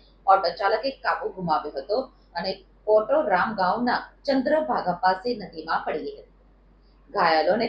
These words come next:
તાત્કાલિક ઉપ જિલ્લા હોસ્પિટલ અને દરિયાપુરની ખાનગી હોસ્પિટલમાં સારવાર માટે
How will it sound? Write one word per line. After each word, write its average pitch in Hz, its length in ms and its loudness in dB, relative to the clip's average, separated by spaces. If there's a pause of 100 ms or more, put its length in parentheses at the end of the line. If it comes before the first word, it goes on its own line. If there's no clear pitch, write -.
તાત્કાલિક 196 760 0
ઉપ - 140 -8 (140)
જિલ્લા 196 260 -6 (140)
હોસ્પિટલ - 420 -4 (320)
અને 180 160 -6
દરિયાપુરની 247 720 0
ખાનગી 185 400 -8
હોસ્પિટલમાં 220 800 -2
સારવાર 214 340 2
માટે 247 180 -4